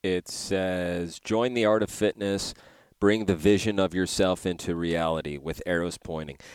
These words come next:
If you type in your name and email, that's actually the newsletter. Um, and I don't think I've ever said this before, but if you type your name and email in that, I'll tell you what, I'm gonna wait a couple weeks. I'll give, I'll give it two weeks,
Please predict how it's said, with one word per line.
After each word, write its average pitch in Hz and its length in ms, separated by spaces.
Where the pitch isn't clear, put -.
If 101 180
you 147 180
type - 420
in 135 140
your 110 160
name 104 360
and 98 300
email, 113 460
that's 117 280
actually 135 380
the 101 120
newsletter. 95 720
Um, 85 520
and 98 80
I - 100
don't 139 140
think 135 160
I've 107 100
ever 101 180
said - 420
this 85 160
before, 80 420
but 98 200
if - 200
you 113 80
type - 240
your 165 80
name 135 180
and 110 80
email 95 340
in 80 140
that, 80 260
I'll 101 80
tell 139 160
you 135 140
what, 92 240
I'm 107 140
gonna 113 200
wait 110 320
a 139 40
couple 127 280
weeks. 101 340
I'll 101 180
give, 95 360
I'll 107 120
give 127 160
it 123 100
two 117 180
weeks, 90 400